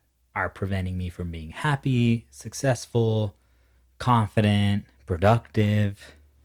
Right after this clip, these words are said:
healthy. Like, I feel like there's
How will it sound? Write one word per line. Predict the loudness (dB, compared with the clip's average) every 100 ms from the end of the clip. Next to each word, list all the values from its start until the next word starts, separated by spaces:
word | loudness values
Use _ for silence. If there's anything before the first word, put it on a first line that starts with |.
| _ _ _ _
healthy. | 2 6 6 4 2 2 0 -2 _ _ _ _ _ _ _ _ -8
Like, | -6 -4
I | -2
feel | 4 6
like | 6 2 -6 -2
there's | 0 0